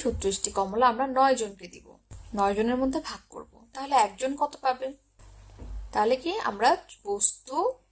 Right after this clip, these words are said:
ছত্রিশটি বস্তুকে নয়টি দলে ভাগ করে দিব। প্রতি দলে আমরা সংখ্যাটা পেয়ে যাব কিভাবে? যখন আমরা ভাগ করব। তাহলে আমরা খারাপভাবে কিভাবে লিখব? নয় লিখলাম এখানে, যাকে ভাগ করব ছত্রিশ, বড় সংখ্যাটা লিখলাম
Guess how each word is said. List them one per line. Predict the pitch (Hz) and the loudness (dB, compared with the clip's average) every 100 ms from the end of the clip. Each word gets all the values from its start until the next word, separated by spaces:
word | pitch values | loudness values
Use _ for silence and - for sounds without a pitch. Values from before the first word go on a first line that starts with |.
| - | -14
ছত্রিশটি | 226 - 233 - 254 | -10 -8 -8 -8 -6
বস্তুকে | 262 294 302 | -4 -4 -6
নয়টি | 277 208 202 | -2 -2 -2
দলে | 233 254 | -4 -4
ভাগ | 262 240 - | -2 -4 -4
করে | 262 254 | -4 -4
দিব। | 269 339 - | -4 -6 -4
প্রতি | 320 330 330 | -8 -8 -4
দলে | 233 214 196 | -2 -2 -4
আমরা | 196 339 - | -2 -4 -2
সংখ্যাটা | 208 190 214 233 | -4 -4 -8 -10
পেয়ে | 233 240 | -8 -8
যাব | 247 247 262 | -8 -10 -16
কিভাবে? | 277 311 349 | -20 -18 -10
যখন | 233 226 208 | -10 -10 -12
আমরা | 233 233 | -14 -14
ভাগ | 196 _ | -14 _
করব। | - - - - - - - _ - | -20 -20 -20 -20 -20 -20 -20 _ -16
তাহলে | 208 208 | -10 -8
আমরা | 220 226 | -8 -6
খারাপভাবে | 220 214 233 254 262 | -2 -2 -2 -10 -12
কিভাবে | 262 262 262 | -6 -6 -6
লিখব? | 254 - 254 285 _ _ _ _ _ _ _ _ - - | -12 -10 -10 -10 _ _ _ _ _ _ _ _ -12 -8
নয় | 208 202 214 | -4 -2 -4
লিখলাম | 233 277 269 | -8 -8 -6
এখানে, | 262 285 302 - - - - - _ _ | -6 -8 -8 -10 -12 -20 -20 -20 _ _
যাকে | 202 190 277 | -4 -2 -4
ভাগ | 302 214 - | -4 -6 -8
করব | 202 190 247 254 | -10 -4 -4 -4
ছত্রিশ, | 320 - 226 254 294 | -8 -10 -10 -10 -2
বড় | 220 214 233 | 2 2 2
সংখ্যাটা | 254 233 220 | -6 -8 -12
লিখলাম | 208 202 285 | -12 -14 -12